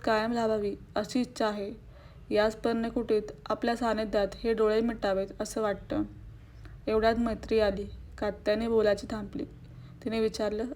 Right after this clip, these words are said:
"अगं कात्यायनी, बोलायची अशी का थांबलीस? बोल ना, मी का कोणी परकी आहे का?" "नाथ, काय म्हणते ही? ही काहीच म्हणत नाही, म्हणते ते मी." "काय? मलाही सांगावं.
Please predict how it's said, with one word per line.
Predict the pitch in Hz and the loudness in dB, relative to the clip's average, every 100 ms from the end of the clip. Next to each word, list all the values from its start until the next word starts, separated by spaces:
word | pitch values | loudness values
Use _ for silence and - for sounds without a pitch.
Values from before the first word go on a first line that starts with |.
| - | -2
"अगं | 208 208 | 0 2
कात्यायनी, | 208 202 - 202 202 233 - - - - - | 2 0 0 -2 -2 -4 -6 -12 -20 -16 2
बोलायची | 220 220 226 226 | 6 8 6 6
अशी | 254 226 254 | 4 4 0
का | - | 4
थांबलीस? | 262 240 190 190 - - - - - | 4 4 2 -2 -4 -14 -18 -18 0
बोल | 214 247 | 4 6
ना, | 254 202 214 - - | 4 0 -8 -10 -4
मी | 220 | -2
का | 226 226 | 2 2
कोणी | 226 240 | 4 2
परकी | 233 214 208 247 | 2 2 2 0
आहे | 226 214 | 0 -2
का?" | 214 240 247 - - - - | -4 -4 -6 -12 -20 -10 -6
"नाथ, | 202 202 233 - - - - - - | -2 -2 -4 -12 -16 -16 -16 -14 -4
काय | 220 | 0
म्हणते | 226 262 240 247 | 4 4 4 2
ही? | 233 254 - - - - - - - | 0 -2 -6 -12 -16 -16 -16 -16 -6
ही | 254 | -2
काहीच | - 233 233 233 | 2 4 2 2
म्हणत | 247 220 202 | 2 2 0
नाही, | 202 190 294 - - | -2 -4 -4 -6 -4
म्हणते | 220 202 208 208 | -4 0 2 2
ते | 233 | 2
मी." | 233 214 196 - - - - - - | 0 -2 -6 -10 -14 -16 -16 -14 -6
"काय? | 220 226 269 - - - - - | -2 -2 -4 -10 -16 -16 -14 -8
मलाही | 220 220 220 233 | -2 4 4 6
सांगावं. | 247 220 196 196 | 4 2 2 2